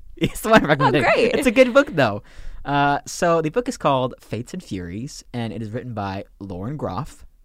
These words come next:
Speaker 1: uh, and it came out in twenty fifteen, uh, but it's probably one of my favorite books I've read in a long
Speaker 2: Yeah,
Speaker 1: time.
Speaker 2: I only have, like, twenty pages left. It's
Speaker 1: Oh.
Speaker 2: not like I'm slacking.
Speaker 1: Oh, you're slacking a little bit.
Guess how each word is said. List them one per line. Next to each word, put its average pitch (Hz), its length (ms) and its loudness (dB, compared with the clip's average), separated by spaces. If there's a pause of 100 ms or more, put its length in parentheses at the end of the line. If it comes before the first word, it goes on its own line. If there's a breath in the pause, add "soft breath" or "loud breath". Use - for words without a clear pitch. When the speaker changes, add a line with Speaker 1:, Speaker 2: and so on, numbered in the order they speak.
(100)
Speaker 1:
uh, 113 40 -6
and 110 140 -8
it 131 60 -6
came 170 100 -8
out 151 40 -4
in 135 60 -10
twenty 135 180 -6
fifteen, 165 520 -8 (520)
uh, 117 340 -2 (220)
but 127 400 -4
it's 139 100 -8
probably 254 200 -8
one 302 100 -10
of 160 60 -8
my 120 60 -6
favorite 120 360 -6
books 101 340 -10
I've 101 200 -8
read 95 360 -6 (300)
in 113 100 -6
a 101 80 -4
long 180 240 -2
Speaker 2:
Yeah, 208 160 2
Speaker 1:
time. 180 300 -6
Speaker 2:
I 240 100 2
only 311 280 2
have, 247 220 -2
like, - 140 -2
twenty 208 300 -2
pages 196 360 -2
left. - 460 -8 (160)
It's - 160 -2
Speaker 1:
Oh. - 20 -6
Speaker 2:
not 262 140 2
like 202 140 -2
I'm 190 100 -6
slacking. - 680 -4
Speaker 1:
Oh, 185 60 -12
you're 123 140 -4
slacking - 320 -12
a - 40 -16
little 60 120 -16
bit. - 180 -18